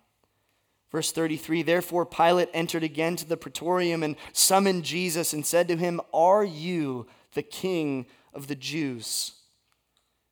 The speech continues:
And in verse thirty-four, Jesus answered, 'Are you saying this on your own initiative, or did others tell you about me?' And Pilate answered, 'I, I'm not a Jew,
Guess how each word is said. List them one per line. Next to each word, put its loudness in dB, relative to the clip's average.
And -4
in -4
verse 0
thirty-four, -2
Jesus -6
answered, -4
'Are -2
you -6
saying -4
this -4
on -4
your -4
own -2
initiative, -4
or -2
did -2
others -2
tell -2
you -2
about -2
me?' -12
And -12
Pilate 4
answered, -2
'I, 0
I'm 0
not 6
a 4
Jew, 0